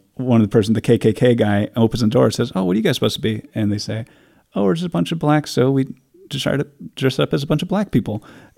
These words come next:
Because that's all they're allowed to dress up as. They have to dress as their own race. Um, and so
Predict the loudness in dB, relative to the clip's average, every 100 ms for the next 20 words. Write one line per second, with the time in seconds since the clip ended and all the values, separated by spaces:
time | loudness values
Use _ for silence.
0 | -20 -4 0 4 4 6 6 6 8 6
1 | 4 4 4 4 4 2 2 2 0 0
2 | 0 2 0 0 2 2 2 0 -6 -20
3 | _ _ -2 0 2 0 -2 -6 _ _
4 | _ _ 0 2 2 2 0 -2